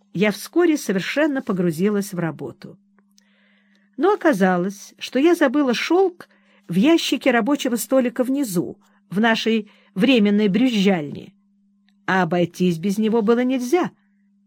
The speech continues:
Поэтому я взяла свечу и тихонько спустилась вниз, чтобы его взять.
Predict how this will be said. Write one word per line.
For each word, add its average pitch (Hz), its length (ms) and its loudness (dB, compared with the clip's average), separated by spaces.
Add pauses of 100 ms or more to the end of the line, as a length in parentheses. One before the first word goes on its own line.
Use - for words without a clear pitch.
(340)
Поэтому 262 400 2
я 190 180 4
взяла 175 320 0
свечу 302 600 -2 (640)
и 226 100 2
тихонько 370 520 0
спустилась 254 640 -2
вниз, 285 280 -2
чтобы 226 220 -4
его 247 220 0
взять. - 600 -10